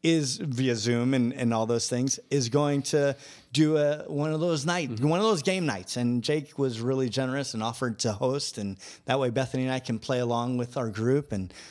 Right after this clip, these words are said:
Speaker 1: so we're really looking forward to that. So there are fun ways in which this community, even though we're distanced, can
Speaker 2: Mm-hmm.
Speaker 1: stay connected
Speaker 2: Mm-hmm.
Speaker 1: and,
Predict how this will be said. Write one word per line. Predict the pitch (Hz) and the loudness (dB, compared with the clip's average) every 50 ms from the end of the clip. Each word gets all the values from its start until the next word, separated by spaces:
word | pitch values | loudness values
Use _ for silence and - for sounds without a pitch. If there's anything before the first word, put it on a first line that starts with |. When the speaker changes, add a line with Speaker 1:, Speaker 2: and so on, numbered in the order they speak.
| - | -6
Speaker 1:
so | - - 147 | 0 2 4
we're | 143 175 190 208 | 4 4 4 2
really | 202 190 180 165 | 2 2 2 2
looking | 156 147 147 - 143 127 | 2 0 0 0 0 0
forward | 120 147 147 143 131 | 2 2 2 2 2
to | 123 | 2
that. | 120 113 - - | 0 0 0 0
So | - 220 | 2 4
there | 214 247 254 285 | 4 6 4 4
are | 269 254 | 2 0
fun | 233 - - 233 226 226 220 202 | -2 -2 -2 -2 0 2 2 2
ways | 180 196 196 202 208 190 151 - | 2 0 0 0 0 0 0 0
in | 175 151 | 0 0
which | 151 165 143 - - - 151 143 - _ - | 0 -2 -2 -4 -4 -6 -8 -10 -8 _ 0
this | 175 165 - | 0 2 0
community, | - - - 160 147 143 151 180 214 226 202 156 123 120 120 123 - 156 | 0 -2 -2 0 0 0 2 2 2 2 2 2 2 0 -2 -2 -2 -2
even | 165 214 226 | 0 2 2
though | 226 226 220 | 2 2 2
we're | 208 196 | 2 0
distanced, | 165 131 - 202 - - - - - 107 98 98 - - - - - _ - - - - - _ | -2 -2 -2 -2 -2 -2 -4 -8 -8 -6 -6 -6 -6 -8 -10 -12 -16 _ -20 -20 -20 -20 -14 _
can | - 131 127 | -2 0 0
Speaker 2:
Mm-hmm. | 113 | 0
Speaker 1:
stay | 127 143 160 143 135 | 2 2 4 2 2
connected | 135 - - 127 117 120 117 104 - - 110 92 90 95 | 0 -2 -2 0 0 0 0 -2 -6 -8 -8 -8 -8 -8
Speaker 2:
Mm-hmm. | 113 113 107 | -10 -8 -6
Speaker 1:
and, | 117 113 107 110 110 | -4 -4 -4 -4 -6